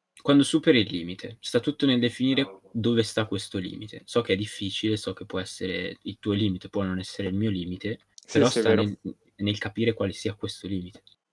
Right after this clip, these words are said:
Speaker 1: Che se, se lo sfori diventa accanimento terapeutico e se invece ci stai sotto,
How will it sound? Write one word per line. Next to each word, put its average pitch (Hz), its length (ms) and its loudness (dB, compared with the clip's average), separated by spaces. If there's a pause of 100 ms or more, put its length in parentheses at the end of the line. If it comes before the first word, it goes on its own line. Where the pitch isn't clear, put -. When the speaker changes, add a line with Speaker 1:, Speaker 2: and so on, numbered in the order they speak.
(960)
Speaker 1:
Che - 140 0
se, - 220 -6
se - 180 -2
lo 113 80 2
sfori 135 440 2
diventa 131 320 2
accanimento 107 460 -2
terapeutico 95 920 -6
e - 100 -4
se 113 340 0
invece 117 320 0
ci - 120 -2
stai 135 220 2
sotto, - 580 -2